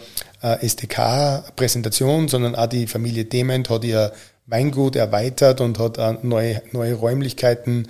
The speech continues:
dazugebaut. Und in diesen Räumlichkeiten wurde die, die, die Location super cool dekoriert.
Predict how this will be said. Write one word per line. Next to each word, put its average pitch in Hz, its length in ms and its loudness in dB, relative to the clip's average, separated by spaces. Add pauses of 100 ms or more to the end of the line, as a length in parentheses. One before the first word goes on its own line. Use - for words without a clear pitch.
(260)
dazugebaut. 131 720 4
Und 123 80 0
in 120 140 -2
diesen 120 240 -2
Räumlichkeiten 117 600 0
wurde 117 200 -2
die, 113 220 -2 (400)
die, 117 420 2
die - 80 -4
Location 120 500 0
super 147 800 4
cool 135 160 2
dekoriert. 127 640 0